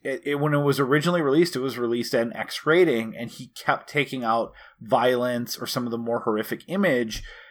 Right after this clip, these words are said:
Uh, and he eventually even, 'cause it, you know, back then movies just stayed, mov-, a movie that was this popular was in theaters for, like, years. So, like, he eventually re-released it as an R-rated movie in nineteen seventy-two, like, a year after it came out, while it was still in theaters,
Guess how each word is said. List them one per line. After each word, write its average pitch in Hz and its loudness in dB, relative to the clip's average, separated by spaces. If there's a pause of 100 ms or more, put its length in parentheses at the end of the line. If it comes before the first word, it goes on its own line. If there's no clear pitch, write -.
(240)
Uh, 135 2
and 147 0
he 156 2
eventually 147 2
even, 139 0
'cause 143 -6
it, 139 -4
you 139 -4
know, 120 -2
back 127 0
then 117 -2
movies 110 -4
just - 0
stayed, 113 -4 (200)
mov-, 185 4
a 180 6
movie 233 4
that 190 6
was 165 2
this 160 2
popular 143 2
was 117 -2
in 113 -8
theaters 110 0
for, 98 -8
like, 92 -8
years. - -12 (380)
So, 165 2
like, 151 2 (120)
he 214 2
eventually 240 2
re-released 175 4
it 175 4
as 139 2
an 156 -2
R-rated 143 4
movie 139 2
in 131 -2
nineteen 151 0
seventy-two, 143 0
like, 156 4
a 127 2
year 120 2
after 143 2
it 113 -6
came 143 -4
out, 151 4
while 120 -2
it 117 -2
was 110 -8
still 143 -2
in 139 -6
theaters, 127 -2